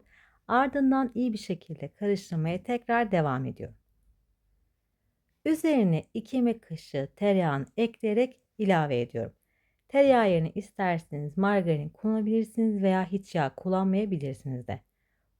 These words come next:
Unu yavaş yavaş ilave ettikten sonra üzerine bir tatlı kaşığı dolusu tuz.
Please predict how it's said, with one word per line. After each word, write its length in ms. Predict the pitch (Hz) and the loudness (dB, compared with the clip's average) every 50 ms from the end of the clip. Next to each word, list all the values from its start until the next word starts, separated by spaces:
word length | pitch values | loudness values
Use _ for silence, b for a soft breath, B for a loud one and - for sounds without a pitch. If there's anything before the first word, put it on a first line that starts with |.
| _ _ | _ _
Unu 240 | 247 262 277 302 302 | 0 0 0 0 0
yavaş 420 | 285 277 269 277 285 285 - - | 0 0 0 0 -2 -4 -2 0
yavaş 240 | 240 220 208 196 - | 0 0 0 0 -4
ilave 260 | 196 190 202 190 190 | -4 0 2 2 2
ettikten 340 | 190 196 - - 202 196 190 | 0 -2 -4 -4 -2 -2 -2
sonra 540 | 180 - _ - 143 139 139 139 151 160 _ _ | -2 -4 _ -8 -6 -6 -4 -6 -6 -8 _ _
üzerine 500 | 214 208 185 - 175 160 147 139 143 143 | -8 -4 -2 0 0 0 0 -2 -6 -4
bir 140 | - 208 226 | -4 -4 -2
tatlı 260 | 226 233 214 - 214 | -2 -6 -6 -6 -8
kaşığı 400 | - - 180 - - - 139 147 | -6 -6 -8 -8 -8 -12 -12 -6
dolusu 680 | - 185 196 208 220 214 - - - 233 240 247 233 _ | -2 0 0 0 0 -2 -4 -10 -4 -4 -4 -4 -4 _
tuz. 320 | - - 98 - - _ | -16 -16 -16 -16 -18 _